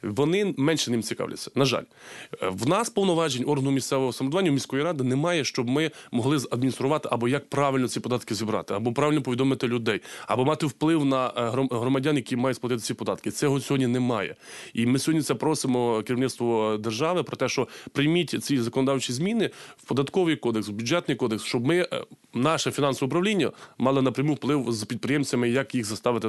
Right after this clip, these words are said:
е, вчасно платити податки. Сьогодні у нас такий відбувається, знаєте, дискусія. Податкова, а вони кажуть, у нас заборонені перевірки підприємців. Ми, і так, ми, е, постійно міський голова запрошує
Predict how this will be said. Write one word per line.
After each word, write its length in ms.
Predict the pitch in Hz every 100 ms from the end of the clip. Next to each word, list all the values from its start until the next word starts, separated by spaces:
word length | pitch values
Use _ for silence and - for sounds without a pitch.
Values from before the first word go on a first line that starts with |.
| 104
е, 200 | 120 107
вчасно 380 | 101 - 135 117
платити 200 | 113 113
податки. 360 | 123 101 - 135
Сьогодні 240 | 196 196
у 20 |
нас 140 | 165 156
такий 220 | - 147 - -
відбувається, 240 | 123 147
знаєте, 200 | 127 131
дискусія. 440 | 127 - 139 - - - - -
Податкова, 640 | 135 127 131 233 247 226 220 _ - -
а 80 | -
вони 160 | 139 160
кажуть, 240 | 165 151
у 40 | 147
нас 160 | 156
заборонені 420 | 135 147 151 147
перевірки 480 | 131 143 139 135 131
підприємців. 600 | 120 117 135 127 113 113 - - -
Ми, 440 | 120 165 220 226 -
і 120 | 139
так, 260 | 190 185 139
ми, 160 | 147 175
е, 480 | 151 123 143 143 117
постійно 320 | 143 - 151
міський 220 | 131 143
голова 280 | 127 143 156
запрошує 560 | 127 120 147 - 131